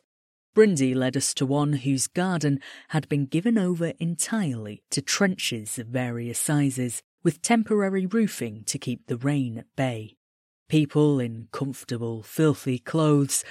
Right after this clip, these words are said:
squatted here and there, scraping at the earth with hand tools or taking readings from equipment whose purpose I could not guess. Meanwhile, a man in the kitchen window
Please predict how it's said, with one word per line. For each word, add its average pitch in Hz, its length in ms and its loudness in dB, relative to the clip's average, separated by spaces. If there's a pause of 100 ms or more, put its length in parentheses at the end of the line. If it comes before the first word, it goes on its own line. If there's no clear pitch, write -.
(140)
squatted - 640 0
here 139 380 2
and 127 200 0
there, 135 300 4 (180)
scraping 190 680 2
at - 100 -6
the 156 200 2
earth 147 460 2
with 135 140 0
hand 151 340 0
tools 117 640 -6
or 139 160 2
taking 139 460 4
readings 135 520 2
from 123 200 -4
equipment 135 560 0 (140)
whose 147 260 2
purpose - 680 -2 (220)
I 127 340 -2
could - 240 -6
not 120 240 -10
guess. - 520 -2 (640)
Meanwhile, 131 640 4
a 143 100 2
man 151 360 6
in 131 100 4
the 131 80 2
kitchen 135 480 -2
window 147 460 4